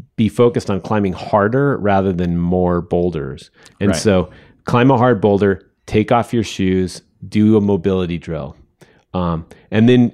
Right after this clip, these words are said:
Speaker 1: then you could do the same with the energy system work. There's a lot of, in the energy system workouts lined out in the book,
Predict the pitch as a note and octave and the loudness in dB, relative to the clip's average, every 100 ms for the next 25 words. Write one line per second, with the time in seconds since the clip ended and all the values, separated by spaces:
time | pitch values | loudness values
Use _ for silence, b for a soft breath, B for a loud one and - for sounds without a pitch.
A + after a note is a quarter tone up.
0 | - G#2+ A2+ A2 A2 - A#2+ G2+ A2 G#2 | -6 0 2 4 2 -2 -2 0 2 2
1 | G#2 - G#2 G#2 G#2+ - G2+ G2+ G#2 F#2 | 0 0 0 2 0 0 -2 0 -2 -2
2 | F2+ G#2+ - G#2 F2 E2 G#2+ G2 G2 F2+ | -4 -4 -2 -2 -2 -4 -4 -2 -2 -2
3 | F#2 G2+ G2+ F2+ - - G#2 G2+ F#2+ D#2+ | 0 2 2 -2 -8 -8 -4 -2 -2 -6
4 | - b b b A#2+ C3 A#2+ B2 A#2 - | -10 b b b 2 4 2 -2 -2 0
5 | G#2+ G#2+ - G2+ - G2 G2 G2 F2 F2+ | 2 2 2 0 0 -2 0 2 0 -2
6 | F2 F#2+ F2+ E2+ | -2 0 0 -2